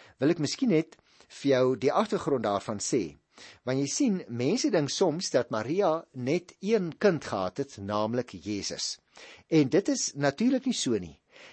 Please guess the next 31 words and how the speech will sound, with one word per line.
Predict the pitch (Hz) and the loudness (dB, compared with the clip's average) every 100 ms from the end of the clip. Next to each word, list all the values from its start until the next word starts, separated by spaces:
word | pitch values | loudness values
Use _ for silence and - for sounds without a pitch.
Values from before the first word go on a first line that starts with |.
| - | -2
Die | 139 | 4
Here | 151 127 | 6 4
Jesus | 160 262 262 202 - | 0 -2 -2 -2 -4
het | 135 135 - | -4 -4 -4
ook | 247 214 | -6 -2
nog | 143 131 - 104 | 0 0 -2 -12
broers | 110 139 185 - - - _ _ _ | 0 2 2 0 -6 -10 _ _ _
en | 147 135 | 0 2
ten | 127 120 | 2 4
minste | 170 202 - 139 | 4 2 -2 -4
twee | - 226 262 | 0 2 4
susters | 165 131 - 107 - | 4 0 -2 -4 -6
gehad. | 90 - - - _ _ _ _ _ | -8 -10 -16 -20 _ _ _ _ _
Miskien | 123 120 190 170 | -8 -6 -4 -4
moet | 151 | -4
ek | 139 | -4
dit | 117 | -4
net | 139 143 | -4 -2
so | 151 135 | -2 0
sê, | 131 | 0
dan | 117 107 | -2 -2
kan | 117 | -4
jy | |
dit | 104 | -4
maklik | 98 113 - | -8 -10 -10
onthou. | 110 92 90 76 _ _ _ | -8 -6 -8 -10 _ _ _
Vier | _ - - 220 247 240 220 _ _ _ | _ -16 -4 0 0 0 -4 _ _ _
J's | - 85 127 143 104 - - - _ _ _ _ _ | -20 -4 2 2 2 -6 -8 -10 _ _ _ _ _
en | - 117 120 | -6 -6 2
een | 165 147 143 | 4 4 2
S. | 151 104 - - | 0 0 -2 -6